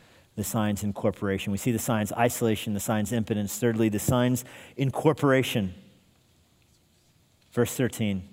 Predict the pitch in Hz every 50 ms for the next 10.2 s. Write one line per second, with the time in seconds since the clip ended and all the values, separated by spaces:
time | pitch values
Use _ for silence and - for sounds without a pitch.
0 | - - _ _ _ _ _ _ _ _ _ _ _ _ _ _ _ _ - 117
1 | 110 110 110 113 117 127 131 131 131 131 123 110 120 120 120 107 - - 113 98
2 | 95 95 90 - - - - - - _ _ _ _ _ _ _ _ _ _ _
3 | _ _ _ _ _ _ _ _ _ _ _ _ _ _ _ _ _ _ _ -
4 | 107 98 - - 131 123 117 - - - 113 107 95 90 98 90 - - - 113
5 | 127 143 139 120 131 127 117 113 110 107 117 123 123 120 - - - - - 127
6 | 117 113 110 110 110 120 147 160 - - - - - _ _ _ _ _ _ _
7 | _ _ _ _ _ _ _ _ _ _ - 117 117 120 120 117 - - 127 117
8 | 120 113 - - - 117 110 113 117 127 - - - - - - - 120 117 117
9 | 113 110 107 113 113 - - 131 123 101 110 120 107 - - 120 113 110 110 110
10 | 107 - -